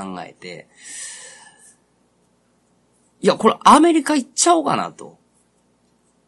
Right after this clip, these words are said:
まあその当時、そのアメリカのね、インポートを輸入する担当させていただいてたので、あのー、まあ商売で考えたら、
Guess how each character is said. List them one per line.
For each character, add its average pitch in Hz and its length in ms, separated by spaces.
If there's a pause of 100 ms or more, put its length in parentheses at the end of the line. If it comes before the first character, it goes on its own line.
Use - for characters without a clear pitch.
(640)
ま 185 140
あ 160 40
そ 180 100
の 175 100
当 170 160
時、 104 140
そ 98 100
の 95 100
ア 117 60
メ 127 120
リ 117 100
カ 110 100
の 107 200
ね、 - 500
イ 101 120
ン 101 120
ポ 120 140
ー - 20
ト 92 100
を 87 60
輸 90 140
入 92 160
す - 120
る 101 80
担 110 260
当 101 140
さ 104 160
せ - 100
て 104 60
い 92 40
た 104 100
だ 104 100
い 101 80
て 101 100
た 80 120
の 60 80 (160)
で、 139 420 (160)
あ 95 240
の 82 920 (200)
ー、 - 40
ま 170 60
あ 151 40
商 247 440
売 95 240
で 82 100
考 101 380
え 82 80
た - 140
ら、 98 320